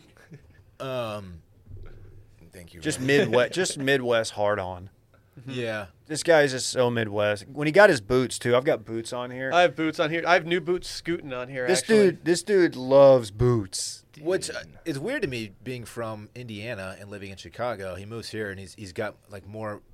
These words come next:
Speaker 1: Wranglers and boots than I do. It's kinda weird.
Speaker 2: No fur on those boots.
Speaker 1: Yeah, no fur.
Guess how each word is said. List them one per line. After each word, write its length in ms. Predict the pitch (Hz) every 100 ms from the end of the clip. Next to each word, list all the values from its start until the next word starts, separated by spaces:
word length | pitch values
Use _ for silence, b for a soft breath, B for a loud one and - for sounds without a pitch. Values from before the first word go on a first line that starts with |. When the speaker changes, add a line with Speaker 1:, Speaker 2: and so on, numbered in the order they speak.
| -
Speaker 1:
Wranglers 540 | 107 120 110 107 92
and 120 | 90
boots 220 | 107 117 -
than 80 | 101
I 160 | 120
do. 240 | 85 67 - _ _
It's 100 | _
kinda 180 | - 110
weird. 360 | 101 135 - _ _ _ _ -
Speaker 2:
No 100 | 160
fur 300 | - - 127
on 140 | 110 98
those 160 | 95
boots. 340 | 98 98 101 -
Speaker 1:
Yeah, 280 | 87 90 92
no 160 | 117
fur. 320 | - 87 82